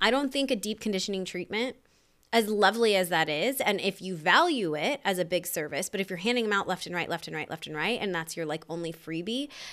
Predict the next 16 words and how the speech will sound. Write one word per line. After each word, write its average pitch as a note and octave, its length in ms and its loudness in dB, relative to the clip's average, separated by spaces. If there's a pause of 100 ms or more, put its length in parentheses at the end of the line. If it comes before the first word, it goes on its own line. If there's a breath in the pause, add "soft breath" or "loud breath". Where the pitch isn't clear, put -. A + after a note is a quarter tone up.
then G#3 120 2
I F#3+ 100 6
don't G3 180 0
think G3 160 -2
that F3 120 -2
has F3 160 -4
a E3 40 -4
lot D#3 180 0
of D#3+ 80 -4
value. F3 340 4
If E3+ 140 -2
you're G3 140 -2
like, E3 280 -2
"This G3 160 -2
deep F#3+ 180 -6
conditioning E3+ 540 -8